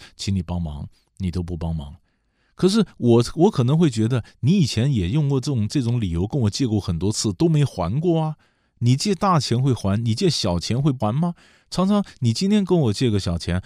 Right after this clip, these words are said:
明天跟我借个小钱，从来没还过，所以我总要找个点说 no 嘛。”我总要找个点说 no 嘛，不是说这一次这个钱多少，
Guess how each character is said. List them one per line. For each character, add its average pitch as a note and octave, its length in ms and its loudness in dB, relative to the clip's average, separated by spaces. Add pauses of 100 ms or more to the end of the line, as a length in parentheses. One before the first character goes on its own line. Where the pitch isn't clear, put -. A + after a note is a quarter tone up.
(100)
明 D3+ 160 4
天 G3+ 200 2
跟 F#3 100 2
我 B2 140 2
借 C3 100 -4
个 G#2+ 100 0
小 F2 200 -4
钱， F#2 200 -2
从 E3+ 280 0
来 G#3+ 100 2
没 E3+ 140 2
还 F#2 260 -2
过， A2+ 220 0 (240)
所 - 120 -2
以 A3+ 40 2
我 A3+ 40 2
总 A3 140 0
要 A3 60 4
找 A#2 240 0
个 F3 100 2
点 G#2 260 0
说 B2+ 200 0
no D3 420 2
嘛。” D#2 280 -4 (680)
我 F#3 120 0
总 F#3+ 160 2
要 G3 80 4
找 C3+ 180 0
个 F3 100 2
点 G#2+ 240 0
说 C#3 220 -2
no D#3 260 2
嘛， E2 200 -4 (240)
不 F#3+ 120 0
是 A#3+ 160 0
说 G#3 240 0
这 B3+ 200 0
一 D#3 180 0
次 D3+ 400 -2 (180)
这 C#3 140 -2
个 A2+ 100 0
钱 F2 380 -2
多 G2 180 0
少， - 280 -6